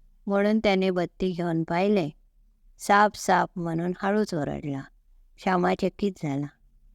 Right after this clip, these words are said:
"बाबा, विघ्न दूर करा," म्हणाला. बडगे घालून तुकडे केले. दर्शनाचे, मशिदीचे महत्त्व समजले. बाबा त्यांचे भक्तावर किती प्रेम करतात, हे समजले.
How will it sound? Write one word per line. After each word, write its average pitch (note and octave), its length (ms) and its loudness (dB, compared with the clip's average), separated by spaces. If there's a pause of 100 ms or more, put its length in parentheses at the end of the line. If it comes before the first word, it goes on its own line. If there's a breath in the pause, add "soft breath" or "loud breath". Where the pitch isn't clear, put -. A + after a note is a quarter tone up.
(260)
"बाबा, G3+ 360 4
विघ्न F#3 440 2
दूर F#3 220 0
करा," D#3+ 320 -2
म्हणाला. C#3+ 400 -8 (760)
बडगे F#3 480 2
घालून E3 480 0 (220)
तुकडे F#3 340 2
केले. C#3+ 420 -8 (880)
दर्शनाचे, F#3+ 920 2 (540)
मशिदीचे F3 760 0
महत्त्व F3 520 -2
समजले. D3+ 540 -6 (760)
बाबा F3+ 420 4
त्यांचे F3 420 -2
भक्तावर E3+ 540 -4 (100)
किती G3 280 0
प्रेम E3+ 460 -2 (460)
करतात, D#3 500 0 (760)
हे G#3 140 4
समजले. C#3+ 680 -6